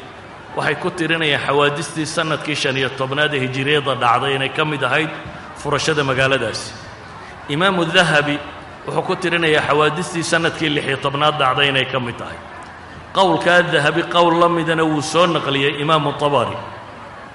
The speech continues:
Sida caankee dadku ay sheegaanna waa sida Balaadari uu ku sheegay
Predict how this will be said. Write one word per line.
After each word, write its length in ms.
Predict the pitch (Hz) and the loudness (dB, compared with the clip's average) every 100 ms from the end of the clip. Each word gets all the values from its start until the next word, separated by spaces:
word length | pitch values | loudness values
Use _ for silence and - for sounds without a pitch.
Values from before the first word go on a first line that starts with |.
| - | -12
Sida 300 | - 208 196 | -6 2 4
caankee 540 | 202 196 185 175 185 | 8 8 6 4 2
dadku 320 | 175 202 175 | 4 2 2
ay 160 | 160 151 | 0 2
sheegaanna 680 | - 151 147 143 139 131 107 - - - | 2 4 4 4 4 0 -2 -6 -12 -2
waa 140 | 143 | 0
sida 300 | 147 180 175 | 2 2 2
Balaadari 680 | 156 143 160 156 147 156 156 | 4 4 8 6 6 4 2
uu 160 | 156 156 | 0 0
ku 120 | 160 | -2
sheegay 520 | 170 - 151 151 165 | -2 4 4 6 4